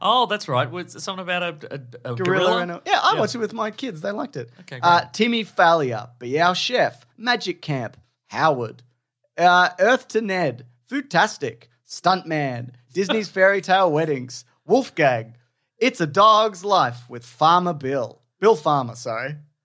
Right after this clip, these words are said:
Speaker 2: <laughs> I don't know if he's a <laughs>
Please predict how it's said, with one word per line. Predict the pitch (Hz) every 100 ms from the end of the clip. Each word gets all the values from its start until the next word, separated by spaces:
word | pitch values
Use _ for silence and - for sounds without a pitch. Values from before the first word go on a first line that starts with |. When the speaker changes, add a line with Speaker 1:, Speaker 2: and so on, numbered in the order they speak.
| _
Speaker 2:
<laughs> | 165 - -
I | 294 - 320 - - 196
don't | 180
know | 175
if | 160
he's | 147
a | 165 285 - _ _ -
<laughs> | 320